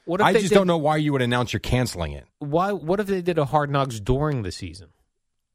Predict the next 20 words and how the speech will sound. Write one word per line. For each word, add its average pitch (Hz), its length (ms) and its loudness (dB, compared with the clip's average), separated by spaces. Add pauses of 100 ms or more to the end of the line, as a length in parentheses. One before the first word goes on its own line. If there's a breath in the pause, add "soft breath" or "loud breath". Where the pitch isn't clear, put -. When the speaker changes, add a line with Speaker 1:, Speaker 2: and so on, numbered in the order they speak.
Speaker 2:
That 143 200 2
would 190 120 -2
be 185 100 -2
very 135 280 0
interesting. 90 420 -6
Speaker 1:
Maybe 107 200 -4
we're 101 160 -6
gonna 104 140 -6
get 90 100 -10
that 110 220 2
Speaker 2:
Maybe 104 240 0
that's 147 260 0
Speaker 1:
announcement. 202 300 0
Speaker 2:
it. - 280 -20
Speaker 1:
Oh. 87 120 -12
Speaker 2:
Oh, 143 220 0
look 131 300 -2
at 160 60 -4
you. 135 240 -2
Speaker 1:
Oh, 107 340 0